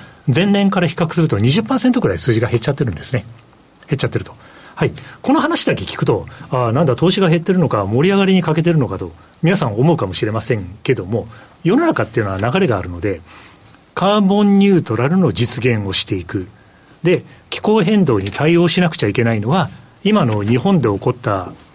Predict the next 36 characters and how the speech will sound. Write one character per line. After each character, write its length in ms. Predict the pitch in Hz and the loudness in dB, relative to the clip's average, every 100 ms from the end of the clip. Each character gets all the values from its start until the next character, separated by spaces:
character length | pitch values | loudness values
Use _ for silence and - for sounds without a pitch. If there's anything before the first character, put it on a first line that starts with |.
| - - | -16 -4
あ 100 | 139 | 0
の、 100 | 127 | 2
い 60 | |
ろ 100 | 139 | 4
ん 20 | 190 | 4
な 100 | 170 | 2
出 100 | 165 | 0
来 100 | 190 | 2
事 180 | 147 101 | 0 0
を 60 | |
見 100 | 110 | -2
て 80 | 113 | -2
い 80 | 87 | -2
て 80 | 107 | -2
も、 220 | 117 - - - - - | -2 -4 -16 -20 -18 -4
こ 100 | 131 | -2
れ 80 | |
は 60 | 123 | 0
間 180 | 95 123 | 2 2
違 240 | 196 190 | 2 2
い 20 | |
な 100 | 123 | 2
く 200 | 117 95 - - - _ - | 0 -4 -6 -20 -20 _ -4
対 220 | 139 127 | 2 2
応 80 | 120 | 2
し 100 | 135 | 0
な 60 | |
く 80 | - | -2
て 80 | 101 | -6
は 80 | 92 | -6
い 40 | |
け 100 | 107 | -6
な 100 | 101 | -6
い 40 | |
の 100 | 90 | -4
で、 180 | 113 160 | 0 0